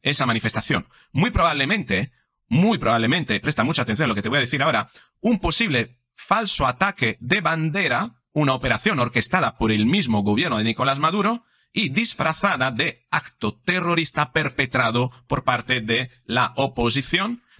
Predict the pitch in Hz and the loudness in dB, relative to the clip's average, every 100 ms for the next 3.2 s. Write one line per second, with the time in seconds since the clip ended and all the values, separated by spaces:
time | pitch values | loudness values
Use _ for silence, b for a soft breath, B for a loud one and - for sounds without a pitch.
0 | b - 127 147 135 131 - - 175 104 | b -2 0 2 0 -2 -4 -4 0 0
1 | 95 92 - - - _ 113 151 - 135 | 0 -2 -2 -4 -8 _ -2 -2 0 -2
2 | - 104 104 147 - 110 175 151 120 110 | 0 0 0 -2 -2 -2 0 0 0 0
3 | 104 98 | -2 -4